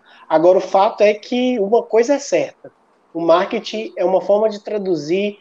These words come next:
a, a comunicação, o desejo do ser humano por alguma coisa, assim.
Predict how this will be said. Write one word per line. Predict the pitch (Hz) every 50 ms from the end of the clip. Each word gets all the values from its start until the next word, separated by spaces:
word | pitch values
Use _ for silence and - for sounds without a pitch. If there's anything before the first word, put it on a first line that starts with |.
| _ _ _ _ _
a, | - 165 165 156 151 151 151 151 165
a | 165
comunicação, | - - 208 202 202 202 202 202 - 202 180 170 - - - 196 196 202 202
o | 196 185
desejo | 190 196 185 160 156 175 190 208 214 196 190
do | 180
ser | - - 202 202 185
humano | 180 170 170 175 190 -
por | - - 196 190
alguma | 185 180 180 185 214 214 196
coisa, | - _ - 170 156 151 143 143 143
assim. | 135 - - - 151 139 131